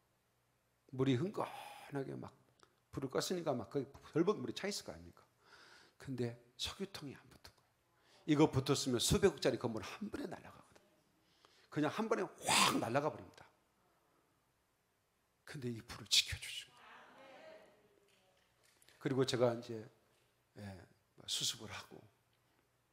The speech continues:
그리고 이제 아프리카를 갔어요. 그러니까 "선교사님, 어떻게 왔니? 교회에 불이 나는데 어떻게 아프리카를 오니?" 그래서 "약속한 거 지켜야죠." 그래서 뭐 우리가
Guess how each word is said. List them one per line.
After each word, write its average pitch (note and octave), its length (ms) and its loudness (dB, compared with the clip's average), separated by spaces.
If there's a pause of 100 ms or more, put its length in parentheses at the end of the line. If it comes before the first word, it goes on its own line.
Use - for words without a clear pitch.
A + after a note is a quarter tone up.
(880)
그리고 A#2+ 260 0
이제 G#2+ 320 -8
아프리카를 - 440 -8
갔어요. - 320 -4
그러니까 - 880 -20
"선교사님, A#2 420 -2
어떻게 - 400 -8
왔니? E2+ 320 -8
교회에 C#3+ 220 2
불이 C3 200 -4
나는데 A#2+ 280 0
어떻게 G2+ 420 -6
아프리카를 - 540 -10
오니?" F2+ 220 -8 (680)
그래서 F#2 320 -6
"약속한 G2+ 460 -6
거 F2+ 140 -10
지켜야죠." - 580 -6 (840)
그래서 G#2 220 -10
뭐 F#2+ 220 -10
우리가 G2 180 -10